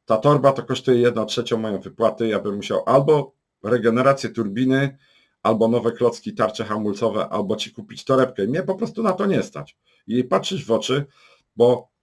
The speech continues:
to może być tak, że ty się wyprujesz, zniszcz-, zrozumiesz, zdekapitalizujesz sobie samochód, firmę, mieszkanie, pozapożyczasz się, będziesz miał nieszczęśliwe życie, a na końcu ona odejdzie i, i, i, i zabierze z tego związku parę skórzanych torebek, na przykład drogich, albo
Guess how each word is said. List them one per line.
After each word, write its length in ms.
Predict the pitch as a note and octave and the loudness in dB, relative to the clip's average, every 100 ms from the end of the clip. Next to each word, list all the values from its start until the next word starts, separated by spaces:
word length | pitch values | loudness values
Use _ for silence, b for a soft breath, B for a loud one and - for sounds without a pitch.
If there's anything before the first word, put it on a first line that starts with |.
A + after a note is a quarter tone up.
| _ | _
to 120 | A#2 | 2
może 220 | C3+ C#3 | 2 2
być 160 | B2+ A#2 | -2 -2
tak, 160 | B2+ | -2
że 300 | A2+ B2 A#2 B B B - | 0 0 -2 B B B -6
ty 100 | C3 | -2
się 320 | C3+ A#2+ - | 2 0 0
wyprujesz, 640 | D#2+ A#2 A#2+ A#2 G#2+ A#2 G#2 | -6 -6 -2 0 2 2 -2
zniszcz-, 580 | F2 G2+ A#2+ D3+ D3 - - - - | -8 -6 -2 -2 -4 -10 -14 -10 -10
zrozumiesz, 460 | F2 G2+ A#2+ B2+ G#2 | -8 -4 -2 -2 -4
zdekapitalizujesz 880 | G2+ C#3 C3 - - A#2+ A#2 A#2+ A2+ | -2 -2 -2 -4 -2 0 0 -2 -4
sobie 180 | A2 G#2 | -6 -4
samochód, 540 | G#2+ A2 F2+ G2 G2 | -4 -4 -6 -6 -8
firmę, 580 | - B2 G#2 F#2+ G2 F#2+ B B B | -4 -2 -2 -2 -4 -6 B B B
mieszkanie, 680 | - A2+ A2 - B2+ A2+ G#2 | -4 -2 -2 -2 0 0 -2
pozapożyczasz 840 | F#2+ B2 B2 A#2+ B2+ A2+ A2+ A2+ - | -4 -4 -2 -2 -4 -6 -4 -6 -4
się, 160 | G#2 | -6
będziesz 220 | F#2+ G#2 | -8 -10
miał 140 | G#2+ G2+ | -8 -8
nieszczęśliwe 580 | G#2 G#2 G2 - G#2+ F#2+ | -8 -8 -10 -8 -4 -4
życie, 360 | A2 A#2 A#2+ B2 B B - | -4 -2 -2 -2 B B -8
a 80 | |
na 100 | G#2 | -4
końcu 340 | A2 C3+ B2+ B2+ | 0 -2 0 0
ona 120 | A#2+ | 0
odejdzie 380 | G#2+ A#2+ A#2+ A#2+ | 0 0 2 0
i, 240 | G#2+ - | -2 -8
i, 100 | F2 - - - | -14 -14 -20 -18
i, 120 | - | -12
i 100 | - | -8
zabierze 420 | A2 A2 G#2+ A#2+ A#2 | -2 0 0 0 -2
z 80 | |
tego 220 | - F#2+ G2 | -4 -4 -6
związku 420 | G2+ A#2 - G#2+ | -6 -8 -8 -8
parę 400 | - A2 G#2+ F#2+ B | 0 2 2 -2 B
skórzanych 760 | - - - - B2+ B2+ A#2 - | -12 -10 -10 -4 0 2 2 0
torebek, 480 | B2 A#2 G#2+ F2 - | 2 2 2 -2 -8
na 60 | |
przykład 320 | C#2+ - E2 D#2+ | -16 -14 -14 -6
drogich, 420 | F2+ D#2+ D#2 - | -4 -4 -8 -8
albo 320 | F#2 F2 F#2 | -4 -4 -4